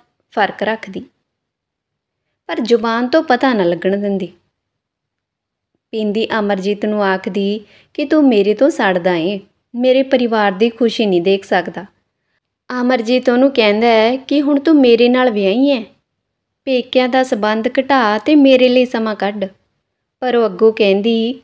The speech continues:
"ਇੱਥੇ ਸਾਰੇ ਬਰਾਬਰ ਨੇ, ਜੇ ਤੇਰੇ ਮਾਂ-ਬਾਪ ਤੇਰੇ ਕੋਲ ਆ ਕੇ ਰਹਿਣਗੇ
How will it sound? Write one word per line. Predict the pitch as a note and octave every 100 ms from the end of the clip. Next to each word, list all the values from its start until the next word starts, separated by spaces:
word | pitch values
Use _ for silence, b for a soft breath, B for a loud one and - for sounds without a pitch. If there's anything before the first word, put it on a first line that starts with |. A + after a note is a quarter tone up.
| _
"ਇੱਥੇ | A#3 A#3+ C4 B3+
ਸਾਰੇ | B3+ B3 C#4
ਬਰਾਬਰ | A#3+ A3 F#3+ G3+
ਨੇ, | F#3+ F3+ F#3+ _ _ _ _ _ -
ਜੇ | G#3+ A#3+
ਤੇਰੇ | A#3+ A3+ A#3+
ਮਾਂ-ਬਾਪ | A3+ G3+ G3 G3 G#3 G#3 G#3+ E3 _ _
ਤੇਰੇ | A3 G3+ G3+
ਕੋਲ | G3+ A3+
ਆ | G#3+ G#3
ਕੇ | A3+
ਰਹਿਣਗੇ | G#3 G3 G#3+ A3 A3+ G#3+